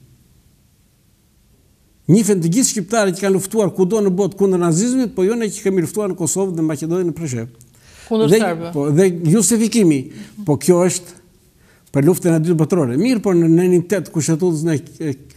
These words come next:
Speaker 1: e kemi që një
Speaker 2: Kemi luftë, është ajo.
Speaker 1: Në nenin tet kushtetutës njihet që Shqipëria mbron interesat e gjithë shqiptarëve kudo që janë. Pra edhe ne nuk njihemi veteran na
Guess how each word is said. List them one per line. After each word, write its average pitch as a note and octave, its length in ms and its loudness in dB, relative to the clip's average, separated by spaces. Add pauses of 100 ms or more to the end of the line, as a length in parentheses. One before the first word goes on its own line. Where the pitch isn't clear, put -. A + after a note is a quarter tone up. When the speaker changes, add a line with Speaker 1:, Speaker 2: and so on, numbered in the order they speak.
(360)
Speaker 1:
e C3 40 0
kemi D#3+ 340 2
që D3 280 -2
një D3+ 160 4
Speaker 2:
Kemi G#3 180 0
luftë, D#4 380 2
është A3+ 160 -2
ajo. E3 180 -4 (220)
Speaker 1:
Në B2 100 2 (140)
nenin D#3+ 320 4
tet F3+ 240 0
kushtetutës D#3 720 0
njihet E3 340 0
që B2+ 140 -2
Shqipëria D3 340 -2
mbron D3+ 240 0
interesat D3 400 -4
e C#3 80 -2
gjithë C3 140 -4
shqiptarëve C#3+ 300 -4
kudo C3+ 160 -4
që C#3 120 -4
janë. A#3 200 -8 (1160)
Pra D#3+ 180 4
edhe D#3 160 0
ne B3 160 2
nuk A3+ 160 2
njihemi A#3+ 400 0
veteran G3+ 480 0
na A3 120 0